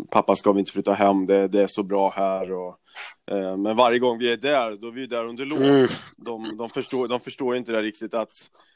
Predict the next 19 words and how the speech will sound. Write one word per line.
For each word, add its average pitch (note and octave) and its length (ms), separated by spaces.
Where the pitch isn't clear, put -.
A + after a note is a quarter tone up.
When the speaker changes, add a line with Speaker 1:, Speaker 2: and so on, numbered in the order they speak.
Speaker 1:
om A#2 200
vi B2 60
skulle B2+ 280
flytta C3+ 240
hem, G2+ 320
då A2 140
är A2+ 60
det A2+ 80
ungefär A2 340
samma G#2+ 340
vardag G2+ 440
som G#2+ 160
de, G2 280
som - 140
de G#2 100
har G2+ 180
här C3 180
nere. A2+ 120
Speaker 2:
Mm. G#2+ 100